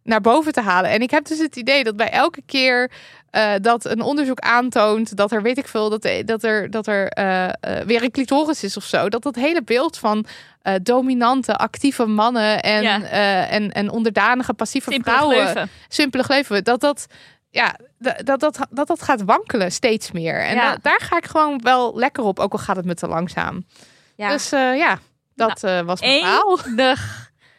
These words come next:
Speaker 2: Was
Speaker 1: Ik,
Speaker 2: het?
Speaker 1: ik ga trouwens alle, alle, eh, artikelen die ik heb gelezen hierover in, eh, de show notes zetten. Want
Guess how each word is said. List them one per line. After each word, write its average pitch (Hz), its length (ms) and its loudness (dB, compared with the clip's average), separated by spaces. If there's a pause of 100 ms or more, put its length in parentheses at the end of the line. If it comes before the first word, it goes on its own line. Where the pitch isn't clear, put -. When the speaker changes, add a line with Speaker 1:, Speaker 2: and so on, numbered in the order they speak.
Speaker 2:
Was 247 120 -6
Speaker 1:
Ik, 233 80 -4
Speaker 2:
het? 214 120 -10 (120)
Speaker 1:
ik 330 160 -4
ga 359 100 -2
trouwens 330 480 2 (140)
alle, 302 680 2
alle, 277 480 2
eh, 226 360 2
artikelen 233 720 -2
die 220 140 -2
ik 220 100 -6
heb 233 180 -2
gelezen 254 400 0
hierover 202 320 0
in, 214 440 -4
eh, 196 140 -2
de 185 100 -4
show 240 160 -2
notes 233 140 -2
zetten. 202 200 -2
Want 180 120 -10